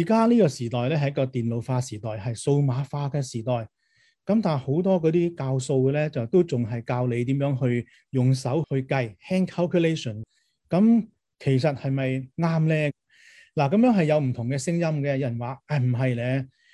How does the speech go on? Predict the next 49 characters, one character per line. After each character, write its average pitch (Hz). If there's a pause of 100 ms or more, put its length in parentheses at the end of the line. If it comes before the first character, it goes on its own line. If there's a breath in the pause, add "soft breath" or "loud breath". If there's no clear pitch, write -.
(240 soft breath)
如 131
果 160
學 165
生 175
呢， 170
去 131 (100)
用 131
手 127
計， 120 (440)
將 175
每 139
一 160
個 143
步 123
驟 113
都 160
係 113 (300)
去 147
用 127
手 131
去 127
計 123
過 120
時 117
候 104
呢， 135 (180 soft breath)
會 139
更 139
加 160
明 107
白 113
嗰 131
個 123 (220 soft breath)
概 131
念 113
啊， 107 (480)
知 202
道 196
啲 131
嘢 170
點 131
嚟 131
嘅。 104 (580)
嗱， 131
噉 202
樣 233 (240)
我 170
係 180
有 151